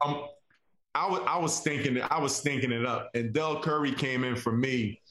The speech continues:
And Del Curry did the exact same thing he did the previous year against Sixers and made big threes. He was killing Detroit. And we drew this play up. He got us back in the game, drew it, drew the play up for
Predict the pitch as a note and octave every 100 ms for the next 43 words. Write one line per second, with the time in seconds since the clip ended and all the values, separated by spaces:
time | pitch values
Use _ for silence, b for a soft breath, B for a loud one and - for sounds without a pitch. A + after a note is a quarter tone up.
0 | B B - A#2 C3 D3+ D3 D3+ D3+ B2+
1 | A#2+ A#2 F2+ C#3 C#3 - C#3 C3+ B2 B2+
2 | B2 A#2 B2+ B2 G2+ - C#3+ C3+ A#2+ A2+
3 | A#2 A2+ A2 G#2 - _ - A2+ B2 A#2+
4 | C#3+ C#3+ B2+ A2 A#2 A#2+ G#2+ F2+ B2 B2
5 | B2 B2+ A#2 A#2 B B B - D#3 B2+
6 | - C#3+ C3 A#2 A2 - A2+ G2+ - -
7 | - A2 A#2+ D3 G#2+ D3+ D3+ C#3 C#3 C#3+
8 | C#3 C3 B2+ B2 C#3+ D3 - C#3 C3+ C3
9 | B2 A2+ A#2 A2+ A2 G#2+ _ B B B
10 | B _ - - C#3+ D#3 - G2 B2+ D#3+
11 | E3 D#3+ D3 B2 A#2 - - - _ _
12 | _ _ _ _ _ _ - - B2+ A#2
13 | A2+ G#2+